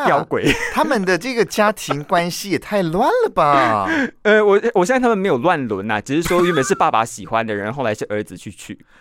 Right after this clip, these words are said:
Speaker 2: 可是
Speaker 1: 那也没有问过儿子的意见。
Speaker 2: 啊？可是爸爸会同意吗？
Speaker 1: <laughs> 就他没有办法，他可能还是想要看到这个女子在家里，就是走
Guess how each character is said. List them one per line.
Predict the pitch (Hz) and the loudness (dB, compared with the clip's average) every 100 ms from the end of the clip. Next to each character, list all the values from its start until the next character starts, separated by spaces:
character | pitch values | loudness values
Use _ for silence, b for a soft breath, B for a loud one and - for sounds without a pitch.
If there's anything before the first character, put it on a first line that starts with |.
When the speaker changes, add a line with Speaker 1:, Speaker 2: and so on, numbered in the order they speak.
| b | b
Speaker 2:
可 | 214 | -2
是 | 220 | 0
Speaker 1:
那 | |
也 | 359 | 2
没 | |
有 | 165 | 2
问 | 175 170 | 2 2
过 | 165 | 0
儿 | 117 | 0
子 | - | -2
的 | 101 | -8
意 | - | -10
见。 | 107 - 92 - _ _ _ | -8 -6 -6 -8 _ _ _
Speaker 2:
啊？ | - 254 302 _ - | -2 -2 -4 _ -2
可 | 202 | -2
是 | 240 302 226 - | 0 -4 -6 -2
爸 | 294 | 0
爸 | 233 185 | 4 2
会 | 240 | 2
同 | - 160 | -2 -2
意 | 220 254 | -2 0
吗？ | 226 220 240 262 - | 2 4 2 -2 -14
Speaker 1:
<laughs> | - | -10
就 | - 233 | 0 0
他 | 226 - 214 | 0 0 0
没 | 220 | 2
有 | |
办 | 190 185 | 0 2
法， | 143 | 2
他 | 139 214 | 2 0
可 | 156 | -2
能 | 160 | -2
还 | 120 | -4
是 | 175 | -6
想 | - 104 | -6 -6
要 | |
看 | 107 - 139 | -6 -8 -4
到 | 127 | -4
这 | 123 | -2
个 | 131 | -4
女 | 104 107 | -4 -8
子 | - 101 | -10 -16
在 | 101 110 | -8 -6
家 | 107 101 | -2 -4
里， | 101 101 - _ _ | -4 -10 -18 _ _
就 | - | -18
是 | 101 | -16
走 | 104 | -10